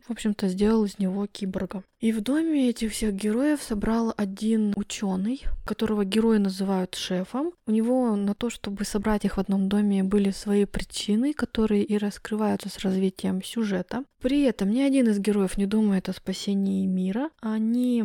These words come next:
все зациклены на себе исключительно, на своих тараканах, травмах из прошлого. Они все очень эгоистичные, особенно в начале.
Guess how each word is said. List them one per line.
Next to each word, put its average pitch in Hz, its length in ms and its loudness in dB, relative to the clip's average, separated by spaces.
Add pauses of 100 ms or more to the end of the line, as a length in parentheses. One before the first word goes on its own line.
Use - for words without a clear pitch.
(140)
все - 360 -2
зациклены 208 640 0
на 190 160 0
себе 185 540 -4
исключительно, 233 1080 -4
на 214 80 -6
своих 220 640 -2
тараканах, 262 840 -2
травмах 196 560 -2
из - 160 -12 (100)
прошлого. 269 800 -2 (140)
Они 220 220 4
все 226 160 0
очень 202 340 0
эгоистичные, 233 920 0
особенно 214 540 2
в 202 80 0
начале. 202 640 0